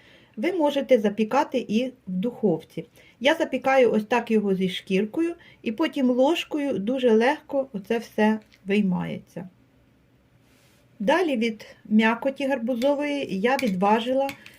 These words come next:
двісті грам. Ось тут двісті грам. Можна його, е, перебити блендером, або можна просто отак розім'яти ложкою, тому що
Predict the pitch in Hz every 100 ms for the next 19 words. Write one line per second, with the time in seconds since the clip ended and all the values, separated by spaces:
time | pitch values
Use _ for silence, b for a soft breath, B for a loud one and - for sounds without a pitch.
0 | B - 175 185 269 - - 262 185 202
1 | 175 170 180 _ - - _ _ _ _
2 | _ _ _ - _ _ - - _ _
3 | 185 185 - - 311 214 233 - 240 202
4 | 185 208 330 320 285 269 247 269 262 B
5 | B B - 196 208 - 269 269 269 269
6 | 233 240 294 269 262 254 214 226 220 214
7 | 226 208 247 277 262 226 - 392 - 262
8 | 240 240 240 - - - _ _ - 202
9 | 226 214 226 247 247 240 220 - 190 170
10 | - - 175 175 214 208 - 196